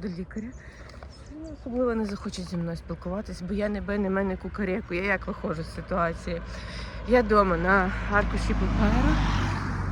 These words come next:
перекладаю. Е, с-, ні, я спочатку описую проблему, потім перекладаю, записую на листочку. Ну, звісно, беру з собою мобільний,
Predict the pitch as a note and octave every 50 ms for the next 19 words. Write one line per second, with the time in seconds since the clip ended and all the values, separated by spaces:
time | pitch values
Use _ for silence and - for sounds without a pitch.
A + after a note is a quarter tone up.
0 | - - B3 A#3+ B3 F3+ - A3+ A3 G#3 F#3+ F#3 F3+ F3+ G#3 A#3 C4 C#4 C4+ -
1 | - - - - - - - - - - - - - - - - - - - -
2 | - - - - - - - A3 A#3 A#3 A#3 A#3+ A#3 A3 - - - - - -
3 | - - - - - - - - - - - - - - - G#3 G3 E3+ A3+ A#3+
4 | G#3+ - G3+ B3+ A#3+ - G#3 - C4 A3 - - G3+ F#3 - G3+ F#3+ - - F3
5 | E3+ D#3 - - G#3 D#3+ D3+ E3+ D3+ D3+ D#3 G3 A#3+ E4+ F#4+ - D#4+ - A#3+ G#3+
6 | - G#3 A3+ A#3+ - G3 G3 F#3 A#3+ D#4 G4+ G#4 F4+ C#4+ A#3 B3+ - G3+ A3 -
7 | A3 F#3+ F3+ F#3+ F3+ E3+ E3+ E3+ - - E4 G4+ A4 - - - F#4+ - - -
8 | - - - - - - A#3+ B3 A3+ F#3+ G3 A3 G#3 - - F#3 E3+ D#3+ F3 F3
9 | E3 - - - E3 D#3 D#3+ D#3+ E3 F#3+ E3 - - F#3 F#3+ F#3+ D#3 E3+ G#3+ C#4+
10 | E4 E4 D#4 C#4 C4+ B3